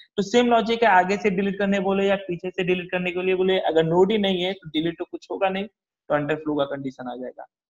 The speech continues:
अगर एक ही node है, उसको बोला जाए delete करने के लिए, लेकिन बोला जाए पीछे से delete करने के लिए, ये गलती से मेरा begin आ गया है, ये end होगा, तो अगर हमको पीछे से बोला जाए delete करने के लिए, तो हम क्या करेंगे, इसी node को delete करना है, तो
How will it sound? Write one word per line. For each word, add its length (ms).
अगर 200
एक 160
ही 120
node 260
है, 200
उसको 260
बोला 180
जाए 160
delete 320
करने 220
के 100
लिए, 180
लेकिन 300
बोला 200
जाए 120
पीछे 260
से 120
delete 300
करने 200
के 100
लिए, 120
ये 80
गलती 320
से 140
मेरा 200
begin 320
आ 140
गया 220
है, 160
ये 280
end 200
होगा, 300
तो 60
अगर 180
हमको 160
पीछे 360
से 120
बोला 200
जाए 160
delete 340
करने 240
के 100
लिए, 180
तो 60
हम 160
क्या 160
करेंगे, 340
इसी 300
node 220
को 120
delete 360
करना 240
है, 160
तो 140